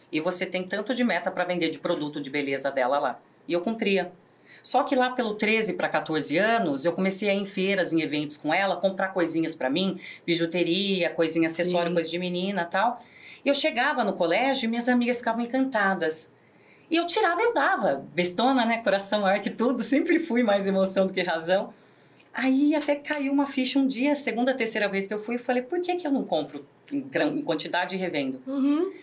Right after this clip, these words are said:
Speaker 1: Foi aí, plim, comecei a comprar e revender. Aí ganhei uma viagem do meu padrasto de quinze anos, que eu tinha quatorze pra quinze, pra Disney.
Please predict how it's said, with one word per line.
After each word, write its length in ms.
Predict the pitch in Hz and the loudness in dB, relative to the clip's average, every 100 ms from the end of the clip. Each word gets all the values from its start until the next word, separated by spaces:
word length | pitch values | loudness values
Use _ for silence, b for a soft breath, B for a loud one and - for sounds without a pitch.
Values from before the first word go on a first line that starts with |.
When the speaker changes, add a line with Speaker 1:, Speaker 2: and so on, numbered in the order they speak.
| - | -6
Speaker 1:
Foi 220 | 175 175 | 0 2
aí, 180 | 147 131 | 0 -2
plim, 400 | - 196 165 - - | -4 -2 -2 -4 -4
comecei 340 | 170 175 185 175 | 0 2 2 2
a 20 | |
comprar 340 | 190 180 175 | 0 2 0
e 20 | 170 | 0
revender. 420 | 175 175 131 127 B B B B _ _ _ _ _ - | -2 -2 -2 -6 B B B B _ _ _ _ _ -4
Aí 180 | 175 196 | -2 0
ganhei 360 | 226 220 240 | 0 2 4
uma 140 | 262 247 | 4 2
viagem 340 | 226 214 208 | 0 0 -2
do 80 | 196 | -2
meu 120 | 202 | -2
padrasto 500 | 202 190 175 180 185 | 0 2 2 0 -4
de 100 | 170 | -6
quinze 320 | 170 196 180 | -2 -2 2
anos, 180 | 165 180 | 0 0
que 80 | - | -2
eu 40 | |
tinha 160 | 170 170 | -2 0
quatorze 400 | 175 170 175 170 | 0 0 0 0
pra 120 | 165 | -4
quinze, 340 | 160 170 175 175 | -4 -2 -4 -2
pra 180 | 165 | -2
Disney. 500 | 151 156 165 185 196 | -2 -4 -4 -4 -6